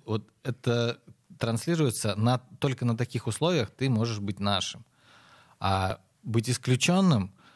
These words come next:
это одна из самых, э, один из самых, э, тяжёлых страхов ребёнка —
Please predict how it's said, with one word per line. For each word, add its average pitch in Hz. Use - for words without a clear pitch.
это 101
одна 107
из 110
самых, 117
э, 95
один 107
из 107
самых, 107
э, 92
тяжёлых 101
страхов 120
ребёнка — 101